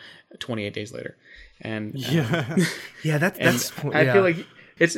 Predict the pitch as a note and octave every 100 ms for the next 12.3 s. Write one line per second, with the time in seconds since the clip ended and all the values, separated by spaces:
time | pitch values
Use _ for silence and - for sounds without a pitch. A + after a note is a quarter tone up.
0 | D3+ D3 A2+ E3+ G3 F#3 D#3+ D#3+ C#3 C#3
1 | C3 A#2+ A2 B2 C#3 C3+ B2 - B2+ B2
2 | A#2+ B2 A#2+ A#2 A#2+ A#2 B2 A2+ A2+ D3+
3 | C#3+ C#3 A#2+ - - - A2+ B2 C3 C3+
4 | C3 C3 - B2 A#2+ A#2+ B2 A2+ A#2+ -
5 | C3 C3+ C3 - - - - B2 D#3 C#3
6 | C#3+ C3+ B2 A#2 - B2 A#2+ - A#2 A#2
7 | A2+ A2 - A#2+ A#2 - B2 A2 A2 A#2
8 | A2 G#2 G#2 - - A2+ A2+ - - -
9 | B2 A#2 A2+ A2 - A2 A#2 A#2+ A#2 -
10 | C3+ B2 C#3+ B2 G2+ G#2 A2+ A#2 A2+ A2+
11 | - A#2 B2+ A#2 A#2 A#2+ A2+ A2+ - B2+
12 | A#2 G#2+